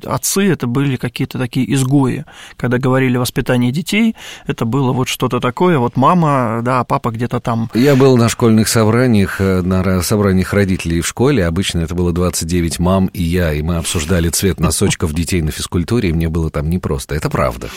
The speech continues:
Speaker 1: Да, я вот в этом смысле тоже, э, всегда каюсь. Э, я один раз, по-моему, был на собрании, э, родительском всех своих четырех детей, вот, и больше туда не ходил.
Speaker 2: <laughs> Прекрасно вас понимаю.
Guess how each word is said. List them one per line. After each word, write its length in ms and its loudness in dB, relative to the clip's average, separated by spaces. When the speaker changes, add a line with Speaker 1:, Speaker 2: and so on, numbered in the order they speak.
Speaker 1:
Да, 320 0
я 220 2
вот 200 0
в 80 0
этом 180 0
смысле 300 -2
тоже, 280 -2
э, 400 -2
всегда 280 -2
каюсь. 440 0
Э, 600 -2
я 100 2
один 240 2
раз, 180 -2
по-моему, 320 0
был 280 0
на 140 -2
собрании, 580 -2
э, 540 -2
родительском 1120 -4
всех 300 -4
своих 200 -4
четырех 380 -2
детей, 360 -2
вот, 460 -2
и 100 -2
больше 380 -4
туда 260 -6
не 120 -2
ходил. 460 -4
Speaker 2:
<laughs> 500 -4
Прекрасно 560 -2
вас 160 2
понимаю. 520 2